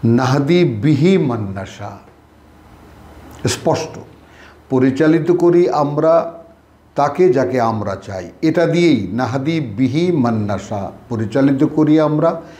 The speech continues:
এটা দিয়েই যাকে আমরা চাই, মিন ইবাদিনা, আমাদের বান্দাদের মধ্য হতে। ওয়া ইন্নাকা লাতাহদি ইলা সিরাতিম মুস্তাকিম, রসুলকে নিশ্চয়তা দেওয়া হচ্ছে যে তুমি স্পষ্টতই তুমি পরিচালিত করছো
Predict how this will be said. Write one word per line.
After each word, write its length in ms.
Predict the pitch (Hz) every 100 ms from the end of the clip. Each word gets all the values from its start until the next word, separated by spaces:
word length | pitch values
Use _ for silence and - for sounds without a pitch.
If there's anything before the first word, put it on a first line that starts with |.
| - - 139
এটা 300 | 135 143 139
দিয়েই 360 | 139 160 190
যাকে 360 | 143 131 - 113
আমরা 320 | 104 104 104
চাই, 280 | 104 131 147
মিন 200 | 120 110
ইবাদিনা, 840 | 101 98 101 98 101 98 104 98 - - - -
আমাদের 380 | 107 113 104 95
বান্দাদের 520 | 104 107 104 98 98
মধ্য 320 | 98 92 127
হতে। 440 | 123 131 - 143 - - - -
ওয়া 120 | 107
ইন্নাকা 440 | 127 139 127 117 101
লাতাহদি 540 | 101 101 101 110 110
ইলা 440 | 143 101 101 98 92 -
সিরাতিম 440 | 95 95 - 101
মুস্তাকিম, 640 | 95 - - 98 - 98 - - - - - - -
রসুলকে 420 | 107 139 123 127
নিশ্চয়তা 540 | 107 110 - 135 131 135
দেওয়া 220 | 139 139
হচ্ছে 480 | 143 151 151 180 156
যে 240 | 117 117
তুমি 420 | 113 110 110 156 - - - - - - -
স্পষ্টতই 800 | - 123 135 - 170 165 190 185
তুমি 260 | 151 117 110
পরিচালিত 520 | 113 - 127 131 147
করছো 540 | 147 139 123 175 175